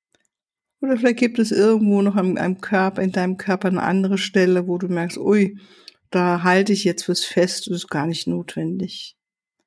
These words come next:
Check nochmal selbst sozusagen deinen Körper durch, deine Hände, deine Füße, deine Beine,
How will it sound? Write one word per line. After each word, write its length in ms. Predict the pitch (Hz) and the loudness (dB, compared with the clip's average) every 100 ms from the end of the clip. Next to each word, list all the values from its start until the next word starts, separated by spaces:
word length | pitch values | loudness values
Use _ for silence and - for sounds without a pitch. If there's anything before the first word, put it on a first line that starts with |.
| _ _ _ | _ _ _
Check 340 | - 262 254 - | -2 0 0 0
nochmal 320 | 202 202 190 | 2 2 2
selbst 400 | 190 202 202 202 | 4 4 2 0
sozusagen 520 | 175 175 180 170 180 | -4 -2 -4 -4 -4
deinen 360 | 175 170 180 185 | -4 -2 -2 -4
Körper 500 | - 170 175 - 175 | -4 -4 -2 -4 -6
durch, 760 | 180 196 196 196 196 - - _ _ _ _ _ _ _ _ _ _ _ _ _ | 0 2 2 0 -4 -12 -16 _ _ _ _ _ _ _ _ _ _ _ _ _
deine 240 | - 175 | -8 -6
Hände, 580 | 175 185 208 196 185 180 | -2 2 4 4 4 2
deine 280 | 170 160 170 | -2 -4 -4
Füße, 640 | - 208 190 185 - 175 | -6 0 0 0 0 -2
deine 480 | 165 151 151 160 160 _ _ _ _ _ | -2 -6 -4 -6 -10 _ _ _ _ _
Beine, 720 | 180 180 180 175 165 160 | 2 4 4 4 2 0